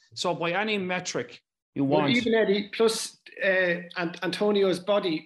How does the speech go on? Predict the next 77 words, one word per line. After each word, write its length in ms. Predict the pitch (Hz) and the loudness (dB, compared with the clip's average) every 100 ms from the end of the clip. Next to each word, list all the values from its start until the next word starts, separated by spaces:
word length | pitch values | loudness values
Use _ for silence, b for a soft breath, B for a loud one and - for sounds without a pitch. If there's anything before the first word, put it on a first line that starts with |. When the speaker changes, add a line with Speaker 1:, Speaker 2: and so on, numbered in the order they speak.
| 165 | -6
Speaker 2:
he 100 | 185 | -4
was, 260 | 180 175 - | -2 -4 -6
he 160 | 185 | -6
was, 320 | 180 175 - - | -4 -6 -10 -6
uh, 240 | 170 170 175 | -2 -2 0
vertical. 480 | 220 220 - 120 - b b b | -2 -2 -6 -10 -14 b b b
So 220 | - 202 | -4 -4
he, 180 | 170 175 | -4 -4
he 180 | 180 208 | -2 0
hadn't 260 | 208 208 | 0 0
Speaker 1:
Yeah, 120 | 202 175 | 0 0
well, 120 | 214 - | -2 -2
that's 140 | 214 233 | 0 2
Speaker 2:
bent 40 | |
Speaker 1:
my 40 | 240 | 2
Speaker 2:
his 60 | |
Speaker 1:
point. 180 | 233 220 | 2 0
Speaker 2:
knee, 60 | 214 | -4
Speaker 1:
There's 120 | - | -2
no 140 | 220 | -2
mitigation. 640 | 208 190 180 196 170 147 - | -2 -4 -2 -2 -2 -6 -8
Like, 160 | - 151 | -6 -2
Speaker 2:
hadn't 180 | 233 202 | -2 0
Speaker 1:
it's, 60 | |
Speaker 2:
bent 220 | 202 196 | 0 0
Speaker 1:
it's 120 | 196 180 | 0 2
Speaker 2:
his 20 | |
knees 240 | 185 170 | 0 0
at 80 | 160 | 0
any, 400 | 170 175 156 - 143 135 | 0 0 -2 -6 -12 -14
uh, 60 | - | -8
to 100 | - | -2
any 180 | 160 165 | 0 0
degree 340 | 139 135 127 127 | -2 -4 -4 -2
when 160 | 165 | 0
he 60 | 156 | 0
had 220 | 170 175 | -2 -4
plenty 300 | - 185 190 | -2 -2 -2
of 80 | 165 | -4
line 120 | 170 | -2
Speaker 1:
any 120 | 233 226 | 0 0
Speaker 2:
of 60 | |
sight. 60 | 214 | -2
Speaker 1:
metric 320 | 214 - 180 | -4 -4 -2
that 120 | 185 151 | -2 0
was 180 | 156 | -2
red. 380 | 147 160 127 - | 0 0 0 -4
So 520 | - 196 175 170 - - | -4 2 2 2 -2 -12
my 260 | 151 165 170 | -10 -6 -4
point 360 | 190 233 240 | -2 -2 0
is 220 | 214 175 | 0 0
that 320 | - 151 143 - _ _ _ _ _ _ _ _ _ _ _ _ _ _ _ | 0 -2 -2 -8 _ _ _ _ _ _ _ _ _ _ _ _ _ _ _
what 160 | 202 - | -2 0
minute, 220 | 202 190 | -2 0
I 80 | 170 | 0
don't 160 | 202 | 0
know 40 | 196 | 0
what 80 | 175 | 0
minute 180 | 175 | -4
of 80 | 156 | -4
the 60 | 147 | -4
game 260 | 156 160 | -2 -2
was. 160 | 135 127 | -4 -6
Was 100 | 131 | -6
it 140 | 190 | -6
around 260 | 160 170 175 | -4 -6 -6
the 60 | 143 | -6
first 300 | 180 160 - | -6 -8 -4
quarter? 360 | 165 156 151 | 0 0 -2
It 60 | 127 | -6
was 100 | 131 | -2
early 240 | 185 175 | -2 -2
doors. 480 | 156 147 139 117 - | -4 -4 -4 -6 -8
Like, 240 | 156 151 | -10 -8
the 80 | 175 | -10
Speaker 2:
Yeah. 80 | 165 | -4
Speaker 1:
pressure 300 | 240 254 247 | -2 -2 -4